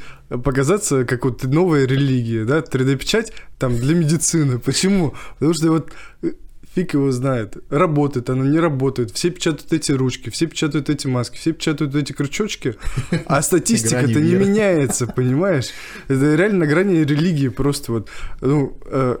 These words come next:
Speaker 1: я доверяю компании рэк и верю, что там содержится специальная добавка, которая уничтожает любые бактерии. Вот, но,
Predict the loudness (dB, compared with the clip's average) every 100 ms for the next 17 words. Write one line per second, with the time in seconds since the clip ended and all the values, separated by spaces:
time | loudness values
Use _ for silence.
0 | -4 0 2 2 0 0 2 2 2 0
1 | -2 -2 0 0 0 -2 -2 0 0 0
2 | -2 -4 -8 -8 -6 -4 -4 -6 -6 -4
3 | -4 -6 -12 -6 -2 -2 -4 -6 -8 -10
4 | -6 -4 -2 -2 -4 -6 -2 0 0 -2
5 | -4 -2 -2 -2 -2 -2 0 -4 -4 -4
6 | -4 -8 -12 -14 -16 -10 0 0 2 2
7 | 2 0